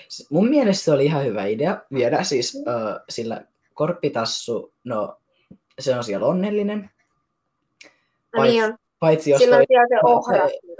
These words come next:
Speaker 2: kanssa.
Speaker 1: joo, sekin. Ö, paitsi jos mä en oo lukenut siis muuta kuin kaksi aikaa,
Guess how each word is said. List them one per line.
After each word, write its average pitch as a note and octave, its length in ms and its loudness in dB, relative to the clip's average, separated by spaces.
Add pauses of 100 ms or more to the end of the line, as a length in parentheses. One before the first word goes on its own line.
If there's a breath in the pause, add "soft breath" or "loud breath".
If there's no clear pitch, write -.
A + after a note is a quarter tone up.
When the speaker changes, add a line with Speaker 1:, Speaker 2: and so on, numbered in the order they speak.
Speaker 2:
kanssa. D#3 360 -12
Speaker 1:
joo, C#3 340 -4 (400)
sekin. - 420 -12 (480)
Ö, C3 260 -6 (140)
paitsi C#3 360 -2
jos A#2+ 260 -4
mä A#2+ 220 -10
en A2+ 100 -10
oo A2+ 60 -8
lukenut G#2+ 400 -10
siis - 280 -16
muuta G#2+ 200 -12
kuin - 140 -20
kaksi - 300 -16
aikaa, A2 340 -12